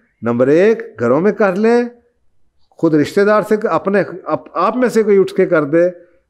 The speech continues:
और नंबर दो ये कि आप जनाब, अ, अगर जा रहे हैं तो उस चीज़ को एहतराम। शादियों के बारे में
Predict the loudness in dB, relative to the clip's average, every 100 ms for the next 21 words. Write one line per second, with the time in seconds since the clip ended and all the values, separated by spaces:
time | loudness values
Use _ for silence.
0 | _ -2 0 2 2 2 2 4 4 4
1 | 2 2 2 2 0 0 0 0 -4 -14
2 | _ _ _ -2 0 0 0 2 0 0
3 | 0 0 0 0 -2 0 -2 0 -2 0
4 | 0 -2 -2 -2 0 0 2 2 0 0
5 | -2